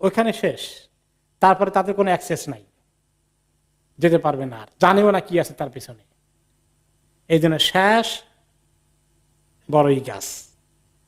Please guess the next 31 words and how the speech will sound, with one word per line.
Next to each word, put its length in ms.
মাখলুকের 540
বিচরণ 420
ওখানে 220
শেষ। 300
ওয়ালা 260
ইয়ালামু 460
আহাদুন 400
মা 180
ওয়ারাহা 600
ইল্লাল্লাহু 800
আযজা 340
ওয়া 120
জাল, 220
আল্লাহ 340
তাআলা 300
ছাড়া 240
আর 60
কেউ 240
জানে 260
না 160
এই 80
সিদরাতুল 500
মুনতাহার 440
পরে 280
আর 240
কি 140
আছে। 240
ওখানে 240
নিয়ে 220
যাওয়া 120
হলো, 200